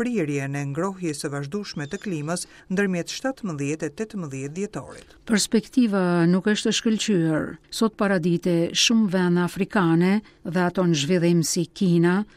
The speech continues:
Speaker 2: braktisin tryezën e bisedimeve, duke akuzuar vendet e pasura se nuk respektojnë protokollin e Kyotos.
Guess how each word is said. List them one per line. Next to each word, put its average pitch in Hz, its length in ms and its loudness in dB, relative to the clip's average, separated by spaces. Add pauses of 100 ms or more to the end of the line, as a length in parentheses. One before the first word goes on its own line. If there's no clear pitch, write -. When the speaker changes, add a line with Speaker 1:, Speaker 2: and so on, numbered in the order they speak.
(120)
Speaker 2:
braktisin 220 640 2
tryezën 185 540 2
e 180 80 0
bisedimeve, 180 720 2 (340)
duke 202 240 0
akuzuar 202 560 0
vendet 185 300 2
e 196 60 0
pasura 214 600 0
se 208 220 0
nuk 202 340 4
respektojnë 202 720 0
protokollin 180 680 0
e 185 80 -2
Kyotos. - 680 -2